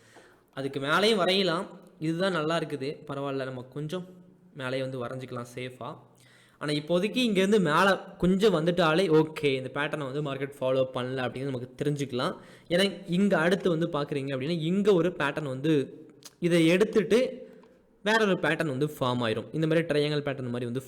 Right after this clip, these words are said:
ஃபார்ம் ஆயிரும். அதை பிரேக் அவுட் பண்ணும்போது நம்ம என்ட்ரி வந்து கொடுத்துக்கலாம். அது போக போக வந்து பார்க்கலாம், சரிங்களா? ஓகே. அடுத்து ஒன் ஹவர் வந்து நம்ம பார்க்கலாங்க.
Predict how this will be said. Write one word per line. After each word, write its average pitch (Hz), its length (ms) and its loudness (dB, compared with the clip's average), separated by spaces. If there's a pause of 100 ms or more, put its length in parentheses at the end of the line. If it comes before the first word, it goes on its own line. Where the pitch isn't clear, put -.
ஃபார்ம் 113 260 -4
ஆயிரும். 160 140 -2
அதை 196 180 2
பிரேக் 160 220 2
அவுட் 175 180 0
பண்ணும்போது 143 260 -2
நம்ம 156 80 0
என்ட்ரி 123 260 -2
வந்து 123 240 -2
கொடுத்துக்கலாம். 117 400 -6
அது 143 120 -8
போக 160 220 4
போக 147 160 2
வந்து 123 180 -2
பார்க்கலாம், 117 360 -4
சரிங்களா? 117 380 -2 (180)
ஓகே. 107 260 -6 (400)
அடுத்து 160 320 2
ஒன் 220 220 4
ஹவர் 190 340 4
வந்து 156 160 2
நம்ம 139 220 -4
பார்க்கலாங்க. 123 580 -6